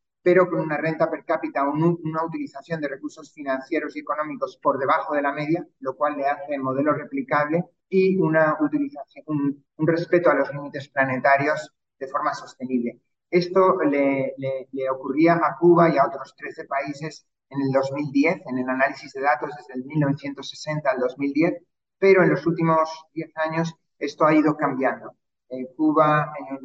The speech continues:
ya no es un modelo ecológicamente sostenible. Lamentablemente, su huella de carbono está por encima del nivel sostenible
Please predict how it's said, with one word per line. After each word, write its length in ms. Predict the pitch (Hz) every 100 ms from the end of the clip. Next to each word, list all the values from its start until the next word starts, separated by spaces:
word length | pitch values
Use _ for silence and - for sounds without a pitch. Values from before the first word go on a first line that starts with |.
| 135 139
ya 180 | 151 151
no 160 | 151
es 240 | 147 143 147
un 160 | 139
modelo 520 | 139 135 143 143 135 135
ecológicamente 800 | 139 143 139 135 - 131 139 143
sostenible. 640 | - - _ 143 151 180 -
Lamentablemente, 760 | 123 127 120 139 139 139 135
su 200 | 139 -
huella 260 | 123 135 131
de 100 | 131
carbono 400 | 131 131 135 135
está 240 | 131 143
por 140 | 139 127
encima 400 | 127 - 143 135
del 80 | 131
nivel 240 | 127 135
sostenible 680 | - 139 - 147 147 175 185